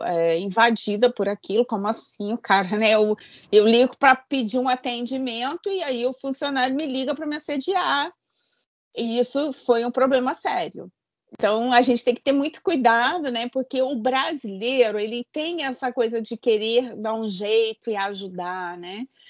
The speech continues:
Então, a gente tem que ter muito cuidado na hora de passar essa, essa informação. Fala sempre com a pessoa, "Olha, eu, deixa eu consultar fulano primeiro, ele autorizando, eu passo o telefone dele. Eu posso passar o seu pra ele, se ele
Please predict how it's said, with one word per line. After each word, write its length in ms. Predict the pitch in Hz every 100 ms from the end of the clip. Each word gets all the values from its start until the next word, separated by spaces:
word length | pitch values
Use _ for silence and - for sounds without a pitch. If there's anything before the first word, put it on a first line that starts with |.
| - - _ -
Então, 300 | 196 247 226
a 60 | 233
gente 240 | 240 -
tem 120 | 247
que 80 | 247
ter 160 | 262 247
muito 600 | 254 240 262 285 320 -
cuidado 560 | 269 226 208 220 233
na 200 | 247 240 226
hora 160 | 226
de 160 | 247 -
passar 400 | 262 269 - 233
essa, 180 | 233 254 254 240 -
essa 220 | 226 214
informação. 840 | 233 233 233 262 381 - 233 185 185
Fala 220 | 202 226
sempre 400 | - 262 262 330
com 80 | 311
a 60 | -
pessoa, 320 | 294 - 202
"Olha, 200 | 170 160
eu, 140 | 196 185
deixa 240 | 262 -
eu 60 | 427
consultar 420 | 403 - - 240
fulano 380 | - 233 214 208
primeiro, 560 | 220 233 240 285 269
ele 180 | 240 247
autorizando, 880 | 262 254 254 233 247 247 262 277 294
eu 220 | 277 330 -
passo 480 | 302 269 294 - 330 _ _ _ _
o 500 | - 262 269 277 285
telefone 480 | 285 269 277 285 285
dele. 260 | 311 214 220
Eu 80 | 254
posso 280 | 381 -
passar 300 | - 359 294
o 80 | 262
seu 320 | 254 262 247
pra 200 | 247 208
ele, 380 | 185 220 262 233
se 140 | 220 202
ele 160 | 196